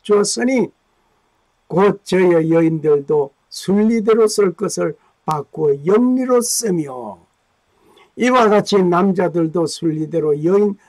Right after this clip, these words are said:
쓰기를 버려두고 서로 향하여 음욕이 부릴 듯하며 남자가 남자로 더불어 부끄러운 일을 행하여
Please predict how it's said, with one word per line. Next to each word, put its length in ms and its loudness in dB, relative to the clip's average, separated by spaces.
쓰기를 600 0
버려두고 880 0
서로 500 0
향하여 580 -4
음욕이 640 2
부릴 380 2
듯하며 600 0
남자가 600 0
남자로 640 2
더불어 440 2
부끄러운 640 0
일을 320 0
행하여 420 -4